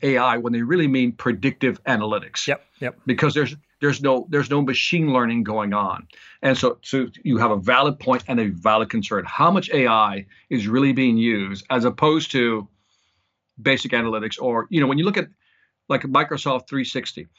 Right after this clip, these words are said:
Speaker 1: you know, they have something called business intelligence, where it really pulls, looks at the spreadsheet, looks at the data, and then tells you the story behind that. And you can tell there's something working here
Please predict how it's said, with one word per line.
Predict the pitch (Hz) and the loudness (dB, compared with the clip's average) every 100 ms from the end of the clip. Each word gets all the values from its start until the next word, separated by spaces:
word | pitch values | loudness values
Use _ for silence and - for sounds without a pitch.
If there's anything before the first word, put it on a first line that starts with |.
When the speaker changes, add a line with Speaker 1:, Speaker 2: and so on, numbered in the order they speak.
| _ - _ | _ -20 _
Speaker 1:
you | 139 | 0
know, | 120 | 2
they | 113 139 147 | 2 2 2
have | 135 135 127 | 2 2 0
something | 123 127 113 | -2 -8 -6
called | 123 104 95 | -6 -6 -4
business | 127 107 - | -4 -4 -8
intelligence, | 110 104 107 92 82 - | -4 0 -2 -2 -10 -4
where | 127 | -2
it | 127 | 0
really | 147 120 170 233 | -2 2 2 2
pulls, | - - 160 139 120 113 - | 0 0 2 4 2 -2 -6
looks | 113 120 175 190 | -2 0 0 -2
at | 196 | -6
the | |
spreadsheet, | 143 - 113 - 110 | -4 -2 -2 -2 -2
looks | 143 196 | -2 0
at | 190 | -2
the | |
data, | 139 120 117 | 0 0 0
and | 120 | 0
then | 123 | 0
tells | 143 131 | 2 2
you | 123 | 0
the | 110 | -4
story | - 131 123 | -2 2 2
behind | 117 104 120 117 | 2 2 2 2
that. | 107 85 - _ - - | 0 -4 -8 _ -20 -4
And | 131 | 0
you | 143 | 2
can | 151 | 0
tell | - 175 | 0 2
there's | 123 113 | 2 0
something | - 190 185 139 - | -2 0 0 -4 -4
working | 151 117 123 - 113 | 0 2 2 2 -2
here | 92 95 90 | -2 -2 -6